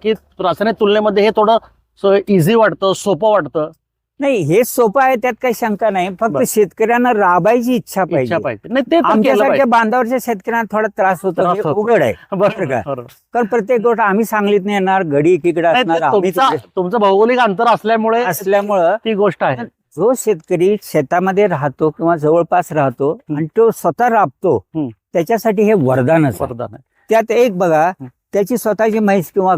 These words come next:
Speaker 2: गाय
Speaker 1: अ,
Speaker 2: असते,
Speaker 1: शंभर टक्के.
Speaker 2: ते दूध उपलब्ध होतं.
Speaker 1: सर, हे बघा, मिशन ऑर्गॅनिकनं जे हे औषधाचं कॉम्बिनेशन केलंय,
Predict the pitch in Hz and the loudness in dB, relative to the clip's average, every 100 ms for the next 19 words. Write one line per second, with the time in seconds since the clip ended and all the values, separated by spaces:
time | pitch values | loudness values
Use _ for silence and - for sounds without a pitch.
0 | 131 135 113 104 262 208 247 233 311 277 | 2 0 0 -2 -2 0 2 2 2 0
1 | 180 233 202 240 202 196 160 156 120 131 | 0 0 2 2 2 0 0 0 0 0
2 | 214 254 269 208 233 240 165 - - 151 | 2 2 2 0 2 2 2 0 -6 -6
3 | 165 214 220 202 202 214 214 214 226 180 | -4 -2 -2 0 -2 -2 -4 -4 -4 0
4 | 196 214 185 151 202 180 214 185 165 202 | 2 4 2 2 -2 -2 -2 0 0 -2
5 | 190 202 190 160 135 151 | 0 -2 -2 0 0 0